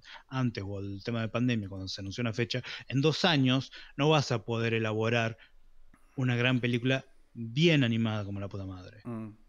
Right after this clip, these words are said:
Speaker 1: Para animar ese estilo, todo, porque tenés que animar la, el, el partido, ¿no?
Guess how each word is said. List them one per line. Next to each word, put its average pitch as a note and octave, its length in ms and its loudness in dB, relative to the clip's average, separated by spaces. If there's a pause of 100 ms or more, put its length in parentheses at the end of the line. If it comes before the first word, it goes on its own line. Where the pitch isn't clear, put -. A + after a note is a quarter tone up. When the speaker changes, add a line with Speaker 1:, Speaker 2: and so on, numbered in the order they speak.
Speaker 1:
Para A#2+ 140 0
animar C#3 560 4
ese D3+ 240 0
estilo, G2+ 480 -8 (380)
todo, D3 480 -4 (180)
porque B2+ 180 -4
tenés A3 200 0
que F#3 80 2
animar B2 320 -2 (640)
la, C3 320 -2
el, C3 500 0
el C3+ 160 -2
partido, A#2 580 2
¿no? A3 380 2